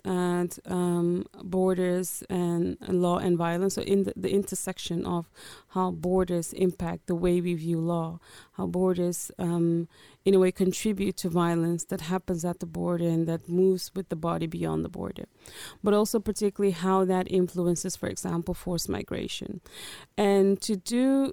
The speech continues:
that research, uh, particularly within the focus of the countries that I focused on, Angola and the Democratic Republic of Congo, I also had to look into my own history. I am originally from Angola. I grew up in the Netherlands as a refugee,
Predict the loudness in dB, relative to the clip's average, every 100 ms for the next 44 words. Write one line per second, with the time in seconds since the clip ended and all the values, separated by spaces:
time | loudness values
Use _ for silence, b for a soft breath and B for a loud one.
0 | -6 -2 0 2 2 0 -2 -6 -8 -8
1 | -8 -4 -4 -2 -2 -2 0 2 4 4
2 | 4 2 -2 -2 -6 -4 -4 -6 -2 0
3 | 0 -2 -2 -2 -2 -4 -2 -2 -2 -4
4 | -2 -4 -4 -2 -2 0 2 4 4 2
5 | 0 0 0 0 -2 -6 -8 -8 -6 -6
6 | -6 -10 -10 -2 0 0 -2 -4 B B
7 | B B 0 4 4 2 2 2 2 2
8 | 2 2 2 0 0 0 0 2 2 2
9 | 2 2 2 4 4 4 -2 -6 -6 -8
10 | -10 _ _ -10 -2 4 6 6 4 2
11 | 2 2 2 2 2 2 0 -2 -4 -2
12 | 2 2 2 2 2 2 4 4 2 2
13 | 2 0 -2 0 -2 -4 -8 -4 -4 -4